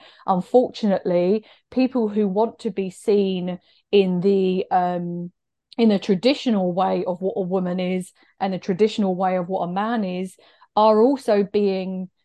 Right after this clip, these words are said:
um, uh, you know, they're, they're being cast out sometimes by, which I heard, you know, in the younger generation, they're being judged for just wanting to be a girl or a woman or just wanting to be a boy or a man. And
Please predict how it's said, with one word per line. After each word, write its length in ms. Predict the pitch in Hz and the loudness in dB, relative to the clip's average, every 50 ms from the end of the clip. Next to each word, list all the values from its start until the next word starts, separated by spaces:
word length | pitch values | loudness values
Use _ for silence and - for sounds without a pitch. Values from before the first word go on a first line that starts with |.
| _ _ _ _ _ - | _ _ _ _ _ 0
um, 480 | 185 185 180 180 180 180 180 180 - - _ _ _ _ _ - | 2 2 2 2 0 -2 -4 -6 -8 -12 _ _ _ _ _ -16
uh, 80 | - - - - - - - | -16 -14 -14 -14 -16 -10 -4
you 160 | - 214 214 | -2 0 2
know, 140 | 196 190 185 | 4 4 4
they're, 220 | 185 202 202 190 - - | 4 4 2 2 2 0
they're 240 | 202 202 196 185 - - | 2 2 2 0 -2 -2
being 380 | - 220 214 202 190 190 196 190 | 0 2 2 2 2 2 0 -4
cast 400 | - - 208 202 190 202 - - | -2 -2 -2 0 -2 -2 -4 -2
out 380 | 220 247 262 226 180 - - _ | 0 0 0 0 -2 -4 -8 _
sometimes 800 | _ - - 202 185 175 156 - 190 175 165 170 165 170 165 - | _ -6 -4 -4 -4 -4 -6 -8 -8 -8 -6 -6 -6 -8 -8 -4
by, 320 | - 190 180 175 170 170 | -2 -2 0 0 0 -2
which 260 | 180 185 185 - - | -2 -4 -4 -4 -2
I 80 | 185 180 | -2 -2
heard, 380 | 180 185 196 180 180 175 175 | -2 -2 0 0 0 -2 -2
you 80 | 202 190 | -2 -4
know, 160 | 185 180 175 | -4 -2 -2
in 80 | 175 175 | -4 -2
the 80 | 175 | -2
younger 320 | 180 190 202 214 226 214 220 | -2 0 0 0 0 -2 -2
generation, 880 | - 208 190 190 190 202 208 233 247 240 - 202 185 180 180 196 208 202 - - - - - - _ _ _ - | -2 -4 -4 -4 -2 -2 -2 -2 -2 -4 -6 -10 -8 -8 -8 -8 -10 -10 -14 -20 -20 -20 -20 -20 _ _ _ 2
they're 120 | 214 214 | 4 4
being 380 | 202 - - 202 202 196 185 170 - | 4 4 2 2 2 2 0 0 2
judged 420 | - 220 233 247 208 190 - - | 2 4 4 4 4 2 -2 -6
for 160 | - - 196 185 | -6 -4 -4 -4
just 380 | - - 214 190 196 - - | -2 0 0 0 -2 -4 -6
wanting 460 | 196 185 202 196 185 - 202 185 180 | -6 -4 -4 -4 -4 -6 -6 -6 -6
to 120 | - - 185 | -6 -8 -4
be 160 | 170 202 190 | 0 0 0
a 80 | 180 175 | 0 0
girl 560 | 165 190 180 175 175 170 170 175 196 220 - _ | 0 -2 -2 -2 -2 -2 -2 -2 -2 -4 -6 _
or 140 | - 185 175 | -4 -2 -2
a 80 | 165 165 | -2 -2
woman 460 | 165 175 170 170 170 175 185 214 233 226 _ - - | -4 -4 -6 -6 -4 -4 -4 -4 -4 -6 _ -14 -8
or 140 | - 185 175 | -4 -4 -2
just 320 | 175 - 202 180 180 - - | 0 2 2 2 0 0 -2
wanting 360 | 190 190 185 180 - 190 180 | -2 -2 -2 -2 -4 -6 -6
to 100 | - 185 | -6 -4
be 140 | 170 190 190 | -4 -2 -2
a 60 | 185 | -2
boy 360 | 175 - 196 180 185 185 180 175 - | -4 -2 -2 0 0 0 0 0 -2
or 200 | 190 185 180 180 | -2 -2 -2 -2
a 40 | 180 | -2
man. 460 | 196 226 254 269 220 180 170 175 180 - - - - - - - | -2 0 0 -2 -2 -4 -6 -10 -12 -14 -16 -20 -20 -20 -16 -6
And 360 | - - 202 202 202 196 190 | -2 0 2 2 2 0 0